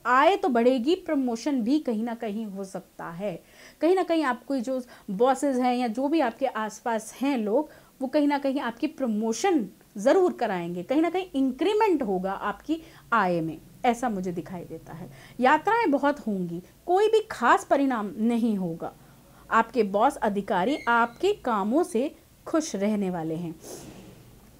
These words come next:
इस वर्ष आपके बड़े-बड़े राजनेताओं, अधिकारियों से संपर्क ज़्यादातर होंगे और आप उनसे अपने जो भी आपके काम हैं वो निकलवाने,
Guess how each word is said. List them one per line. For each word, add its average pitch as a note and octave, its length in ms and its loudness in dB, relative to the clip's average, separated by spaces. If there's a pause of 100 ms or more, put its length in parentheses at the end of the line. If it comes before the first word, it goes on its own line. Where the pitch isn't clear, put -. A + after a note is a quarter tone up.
इस D#4+ 280 0
वर्ष E4 300 4
आपके D4 280 2
बड़े-बड़े A#3 680 2
राजनेताओं, G#3 760 0
अधिकारियों A3 640 0
से D4+ 160 -2
संपर्क G#3+ 640 -2 (380)
ज़्यादातर C4+ 560 4
होंगे F3 420 -6 (200)
और A#3 120 4
आप B3+ 200 4
उनसे C#4+ 360 0
अपने C#4+ 420 0
जो A3 260 -2
भी C#4 120 0
आपके A#3+ 380 -4
काम C4 440 4
हैं A#3+ 120 2
वो A#3+ 120 -2
निकलवाने, G#3+ 680 -2